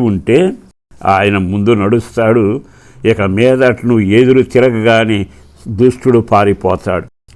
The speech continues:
అన్ని విషయంలో నీకు జయమే కలుగునగాక. పరిశుద్ధుడును ప్రేమామడిన ప్రభు, వందనాలయ. అపారమైన నీ ప్రేమను బట్టి ధన్యవాదాలు. బిడ్డలను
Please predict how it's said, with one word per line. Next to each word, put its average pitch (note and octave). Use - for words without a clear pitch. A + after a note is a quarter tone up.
అన్ని A2
విషయంలో G#2+
నీకు G2
జయమే G2+
కలుగునగాక. F#2+
పరిశుద్ధుడును A#2
ప్రేమామడిన G#2
ప్రభు, G2+
వందనాలయ. G#2
అపారమైన B2+
నీ A#2
ప్రేమను G2
బట్టి G#2+
ధన్యవాదాలు. F#2
బిడ్డలను F#2